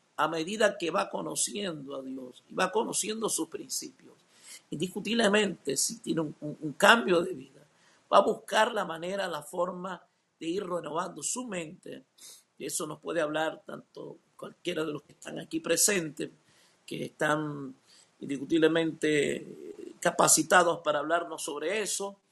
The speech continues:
entre ellos José, Gustavo, el mismo Miguel, Adrián, un cambio de mente donde yo voy a empezar a caminar indiscutiblemente bajo los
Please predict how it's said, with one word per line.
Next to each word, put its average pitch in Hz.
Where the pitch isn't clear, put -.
entre 147
ellos 156
José, 180
Gustavo, 156
el 165
mismo 165
Miguel, 180
Adrián, 185
un 175
cambio 214
de 185
mente 165
donde 170
yo 190
voy 208
a 202
empezar -
a 208
caminar 165
indiscutiblemente 180
bajo 143
los 135